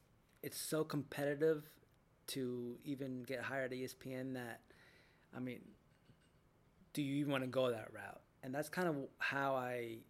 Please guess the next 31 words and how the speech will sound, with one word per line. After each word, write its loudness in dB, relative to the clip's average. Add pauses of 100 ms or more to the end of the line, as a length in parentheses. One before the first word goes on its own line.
(600)
went -2
the -4
marine 0
biology 2
route, -4
'cause -6
I -6
had 2
an -4
interest -6
in -4
that -6
too, 4
and, 0 (640)
um, -2
almost, 2
like, 4
just 0
sold 8
myself 6
short 6
in, 2
in -2
how, 6
like, 2 (840)
um, 0 (1080)
my, 4 (100)
my 2
interests 2
were. -2
I, -2